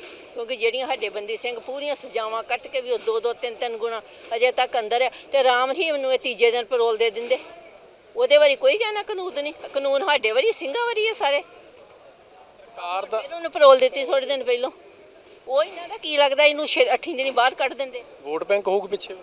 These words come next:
Speaker 1: ਹੋ ਸਕਦਾ ਵੋਟ ਬੈਂਕ ਦਾ ਕਰਕੇ ਕੀ ਇਹ ਸਰਕਾਰਾਂ ਦੀ ਚਾਲ ਆ ਸਾਡੇ ਸਿੰਘਾਂ ਨਾਲ, ਤੇ ਉਹੀ ਇਹ ਵੈਰ ਕਰਦੇ, ਦਿੰਦੇ ਹੀ ਨਹੀਂ ਜ਼ਮਾਨਤਾਂ ਉਹਨਾਂ ਨੂੰ।
Speaker 2: ਯੁੱਧ ਨਸ਼ਿਆਂ ਵਿਰੁੱਧ ਸਰਕਾਰ ਦਾ ਚੱਲਿਆ, ਬੜੇ ਲੰਬੇ ਸਮੇਂ ਤੋਂ ਚੱਲ ਰਿਹਾ ਵਾ ਇਹ। ਭਗਵੰਤ ਮਾਨ ਜੀ ਨੇ ਇੱਕ ਵੱਡਾ ਇਕੱਠ ਵੀ ਕੀਤਾ ਸੀ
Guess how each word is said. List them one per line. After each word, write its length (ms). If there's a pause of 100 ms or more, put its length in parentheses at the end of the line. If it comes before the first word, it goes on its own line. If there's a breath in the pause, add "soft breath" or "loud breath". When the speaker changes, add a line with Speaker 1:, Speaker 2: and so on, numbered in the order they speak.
(540)
Speaker 1:
ਹੋ 140
ਸਕਦਾ 340
ਵੋਟ 260
ਬੈਂਕ 240
ਦਾ 120
ਕਰਕੇ 300
ਕੀ 200
ਇਹ 80
ਸਰਕਾਰਾਂ 520
ਦੀ 80
ਚਾਲ 320
ਆ 80
ਸਾਡੇ 200
ਸਿੰਘਾਂ 380
ਨਾਲ, 120
ਤੇ 80
ਉਹੀ 240
ਇਹ 100
ਵੈਰ 240
ਕਰਦੇ, 380
ਦਿੰਦੇ 260
ਹੀ 60
ਨਹੀਂ 120
ਜ਼ਮਾਨਤਾਂ 420
ਉਹਨਾਂ 180
ਨੂੰ। 80 (460)
Speaker 2:
ਯੁੱਧ 200
ਨਸ਼ਿਆਂ 500
ਵਿਰੁੱਧ 220
ਸਰਕਾਰ 480
ਦਾ 120
ਚੱਲਿਆ, 380
ਬੜੇ 180
ਲੰਬੇ 220
ਸਮੇਂ 220
ਤੋਂ 60
ਚੱਲ 240
ਰਿਹਾ 140
ਵਾ 80
ਇਹ। 220
ਭਗਵੰਤ 680
ਮਾਨ 220
ਜੀ 100
ਨੇ 80
ਇੱਕ 100
ਵੱਡਾ 220
ਇਕੱਠ 240
ਵੀ 120
ਕੀਤਾ 300
ਸੀ 440